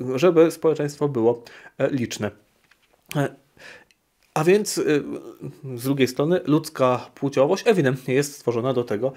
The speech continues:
e, żeby były dzieci dla zrodzenia i wychowania potomstwa. Dlatego można wyznaczyć pewną racjonalną moralność seksualną, która jest ukierunkowana na cel. Co do szczegółów pewnie będzie można się kłócić, ale, ale te ogólne, e, zasady jak najbardziej można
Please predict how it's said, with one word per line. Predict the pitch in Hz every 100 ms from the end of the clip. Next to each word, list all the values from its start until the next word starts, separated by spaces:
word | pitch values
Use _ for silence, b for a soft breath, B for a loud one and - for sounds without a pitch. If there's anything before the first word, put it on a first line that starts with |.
| B B
e, | 123 139
żeby | 175 190 190 190
były | 139 147 127
dzieci | 107 - 107 _ -
dla | 180 185
zrodzenia | 147 127 123 131
i | 131
wychowania | 135 113 107 107
potomstwa. | 113 123 110 - 233
Dlatego | 233 165 147
można | 165 214 170
wyznaczyć | 135 123 117 - 160
pewną | 120 123 117
racjonalną | 123 160 - 147 170 135 113
moralność | 110 123 117 110 110
seksualną, | - 214 - 120 107 160 254 B B
która | - 269
jest | -
ukierunkowana | 196 185 165 160 131 127 127 -
na | 117 120
cel. | 120 110 107 B B
Co | 240
do | 214
szczegółów | - 226 226 233 131
pewnie | - 127 113
będzie | 113 110
można | 107 123
się | 120 180
kłócić, | - 220 120 -
ale, | 131 156 160
ale | 143 143
te | 143 -
ogólne, | 135 151 226 151 123 147 -
e, | 127 113
zasady | 107 131 117 170 B B
jak | 170 185 180
najbardziej | 151 147 139 147 143 B
można | - 147 151 135